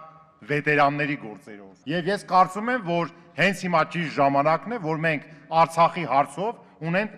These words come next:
ունենանք ինտեգրացման նախարարություն։ Անունը կարևոր չէ, թե մենք ոնց կկոչենք, կլինեն հատուկ ծրագրերի իրագործման և այլ, և այլն, տարբեր մեր միջազգային խնդիրներում ավելի մեղմ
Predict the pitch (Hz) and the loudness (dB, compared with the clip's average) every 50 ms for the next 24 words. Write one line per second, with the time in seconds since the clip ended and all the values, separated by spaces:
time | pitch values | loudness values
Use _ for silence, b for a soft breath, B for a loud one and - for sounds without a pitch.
0 | - - - 160 170 175 170 180 202 220 214 - 190 180 170 - 185 170 143 165 | -20 -14 -10 -6 -2 -2 2 2 2 2 0 -2 -4 -6 0 2 2 2 4 4
1 | 170 165 160 - 160 180 190 208 196 170 160 135 160 170 165 170 156 - 139 110 | 4 4 4 2 -2 -4 -4 -2 0 0 0 0 0 0 -2 -2 -4 -8 -12 -14
2 | B B B B B 180 190 226 240 262 254 262 262 - 214 226 240 233 226 196 | B B B B B 4 4 4 4 4 2 0 2 2 4 4 4 2 0 -4
3 | - - 160 139 143 143 151 147 120 135 151 143 - 143 143 - 131 127 - 143 | -6 -8 -8 -8 -6 -6 -6 -8 -8 -8 -10 -10 -10 -14 -12 -12 -12 -10 -8 -8
4 | 131 117 - - - - _ - 165 170 190 202 160 127 143 156 180 196 190 - | -8 -8 -10 -16 -20 -8 _ -2 -2 0 0 -2 0 0 -2 -2 -2 -4 -8 -6
5 | - 196 185 175 170 156 165 170 165 165 156 151 151 151 135 147 139 - - 156 | -2 2 4 4 2 2 -2 -8 -8 -6 -6 -4 -6 -6 -6 -8 -12 -10 -10 -8
6 | 151 143 139 B B B B 120 139 139 139 151 151 143 131 123 123 139 170 185 | -8 -8 -10 B B B B -6 -4 0 2 2 2 2 0 -2 0 2 2 2
7 | 185 175 170 170 165 160 151 B B B B - 143 143 147 131 160 156 139 143 | 0 0 -2 -4 -4 -4 -8 B B B B -2 -2 -2 -2 -2 -4 -6 -4 -4
8 | 139 135 135 135 - 147 143 139 117 139 147 151 156 - - 139 131 - 139 131 | -4 -4 -6 -2 0 0 0 0 2 0 0 0 -2 -4 -6 -10 -8 -8 -8 -6
9 | 139 143 156 151 131 127 127 131 139 139 135 135 143 151 156 147 - B | -6 -6 -4 -4 -4 -4 -4 -4 -6 -6 -4 -2 0 0 0 -2 -6 B